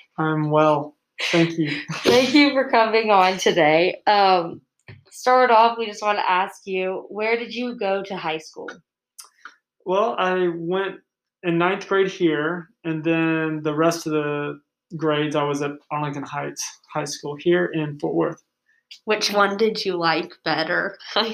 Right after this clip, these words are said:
Speaker 1: Well, um, you
Speaker 3: But
Speaker 1: know,
Speaker 3: I
Speaker 1: I, I went to school here for nine years, and so I knew everyone.
Speaker 3: Yeah.
Speaker 1: Um, and my siblings went here.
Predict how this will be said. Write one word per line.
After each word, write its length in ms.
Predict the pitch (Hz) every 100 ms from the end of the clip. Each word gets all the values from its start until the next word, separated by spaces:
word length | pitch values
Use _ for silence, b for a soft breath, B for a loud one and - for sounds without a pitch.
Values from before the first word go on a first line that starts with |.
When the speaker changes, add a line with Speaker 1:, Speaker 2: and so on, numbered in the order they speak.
| 220 B B B
Speaker 1:
Well, 440 | - 190 262 302 -
um, 420 | 190 196 190 175
you 40 | 170
Speaker 3:
But 140 | 196
Speaker 1:
know, 100 | 208
Speaker 3:
I 80 | 208
Speaker 1:
I, 140 | 185 180
I 60 |
went 340 | 208 175 - -
to 200 | 175 165
school 320 | - 202 185
here 280 | - 196 196 -
for 280 | 156 156 151
nine 320 | 160 175 180
years, 540 | 160 143 139 147 151
and 80 | 156
so 180 | - 160
I 160 | 156 151
knew 520 | 156 160 156 156 156 _ _ _ _ _ _ _
everyone. 840 | - 160 147 139 139 135 151 170 180 _
Speaker 3:
Yeah. 360 | 170 185 151 98 147
Speaker 1:
Um, 240 | 143 147 _ _ _
and 140 | 160 151
my 120 | 156
siblings 520 | 147 175 151 147 143
went 200 | 139 143
here. 320 | 135 139 143